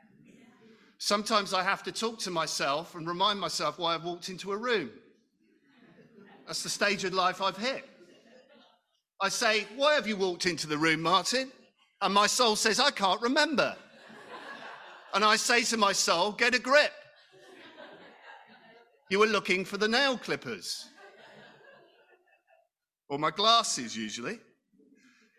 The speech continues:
So it's okay to talk to yourself, but it's even better to talk to your soul in prayer, right? To say to your soul, "Why are you so despondent and doubting and downcast?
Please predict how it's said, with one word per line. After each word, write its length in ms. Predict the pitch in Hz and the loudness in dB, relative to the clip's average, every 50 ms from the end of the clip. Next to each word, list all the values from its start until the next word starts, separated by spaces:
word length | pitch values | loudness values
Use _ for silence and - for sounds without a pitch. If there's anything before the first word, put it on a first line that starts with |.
| _ | _
So 160 | - - 226 | 0 2 2
it's 140 | 240 240 - | 2 4 4
okay 400 | 262 285 285 277 269 254 240 208 208 | 2 2 2 2 0 0 0 0 -2
to 120 | - 208 | -4 -8
talk 280 | - 226 240 240 226 - | -6 -6 -6 -8 -8 -8
to 120 | - 220 | -8 -6
yourself, 720 | 220 196 185 - - 196 160 135 131 151 185 - - - _ _ _ _ _ _ _ _ _ _ _ _ _ _ _ - | -6 -6 -6 -6 -4 -4 -4 -4 -4 -6 -10 -12 -18 -20 _ _ _ _ _ _ _ _ _ _ _ _ _ _ _ -8
but 100 | 208 220 | -6 -6
it's 120 | - - | -4 -4
even 300 | 269 269 247 254 220 190 | -4 -4 -4 -4 -4 -2
better 280 | 233 247 262 269 262 240 | 0 0 0 2 0 -2
to 160 | - 202 170 | -2 -6 -4
talk 280 | - 226 214 214 190 | -2 -2 -2 -2 -2
to 100 | - - | -4 -2
your 140 | 202 202 196 | -2 -2 -2
soul 480 | 190 - - - 233 233 214 185 170 175 | -2 -2 -2 0 0 2 2 0 -2 -2
in 160 | 185 190 180 | -2 -4 -6
prayer, 560 | 175 - 202 214 220 202 170 139 107 95 - - _ _ _ _ _ _ _ _ _ _ _ _ _ _ _ _ _ | -8 -4 -2 -2 0 0 -2 -4 -6 -10 -14 -20 _ _ _ _ _ _ _ _ _ _ _ _ _ _ _ _ _
right? 240 | 156 180 247 247 - - - - _ | 0 0 0 0 -4 -10 -12 -10 _
To 100 | - 196 | -6 -4
say 320 | - - 262 254 269 269 | 0 2 2 2 2 2
to 140 | 220 - 240 | 0 0 0
your 160 | 233 196 175 | 0 0 0
soul, 360 | - - - 151 147 156 175 202 | 0 0 2 2 2 2 0 0
"Why 280 | 233 269 269 285 277 | 0 0 2 2 2
are 120 | 277 262 240 240 233 | 0 0 -2 -4 -4
you 100 | 220 190 | -2 -2
so 360 | - - 226 220 220 208 208 | -2 -2 -2 -2 -2 -4 -6
despondent 720 | 185 214 - - - - 240 254 233 208 180 143 113 - - | -8 -6 -6 -6 -4 -2 -4 -4 -2 -4 -8 -10 -10 -14 -14
and 200 | 170 151 160 156 - | -12 -12 -12 -4 -2
doubting 460 | 196 208 214 214 190 - 170 156 135 | -2 -2 -2 -2 -6 -10 -12 -10 -10
and 120 | 131 139 | -10 -6
downcast? 720 | 135 175 180 180 175 170 - 123 107 110 120 127 139 - | -4 -4 -4 -4 -6 -8 -10 -10 -10 -8 -8 -8 -10 -12